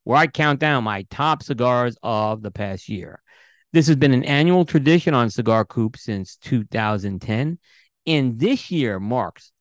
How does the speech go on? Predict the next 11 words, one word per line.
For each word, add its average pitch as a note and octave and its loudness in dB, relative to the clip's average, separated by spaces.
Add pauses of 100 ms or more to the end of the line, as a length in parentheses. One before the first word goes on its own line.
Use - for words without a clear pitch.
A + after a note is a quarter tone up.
the A2 -10
fourteenth - -2
consecutive A#2+ -4
year G2+ -4 (100)
of G#2 -2
this G2 -8
project. F3 0 (1040)
So F3 2
today, D3 2 (380)
coming G#3+ 2
in C#3 2